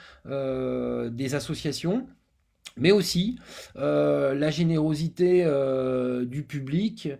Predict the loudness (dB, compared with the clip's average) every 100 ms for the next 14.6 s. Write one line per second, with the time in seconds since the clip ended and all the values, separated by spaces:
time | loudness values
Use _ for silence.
0 | -14 -20 -14 -6 -2 -2 -2 -4 -8 -12
1 | -12 -12 -10 -10 -10 -8 -4 -4 -2 -4
2 | -4 -4 -4 -6 -6 -4 -4 -2 -2 -2
3 | -4 -6 -10 -6 -2 -2 -4 -10 -10 -6
4 | -6 -6 _ -20 -20 -20 -20 -20 -4 0
5 | 2 4 4 4 -2 -4 -4 -2 -2 4
6 | 4 4 2 2 2 2 0 -2 -8 -8
7 | -4 -2 -2 -2 -2 -2 -2 -2 -4 -6
8 | -6 -4 0 0 2 2 2 2 0 0
9 | 0 0 -2 2 2 2 -2 -4 -6 -4
10 | -2 -2 2 2 2 0 -2 -2 0 0
11 | 0 -2 -2 0 0 2 2 0 -4 -12
12 | _ _ _ _ _ -8 -2 0 2 0
13 | -2 -2 0 0 2 2 4 2 2 2
14 | 2 0 0 0 2 -2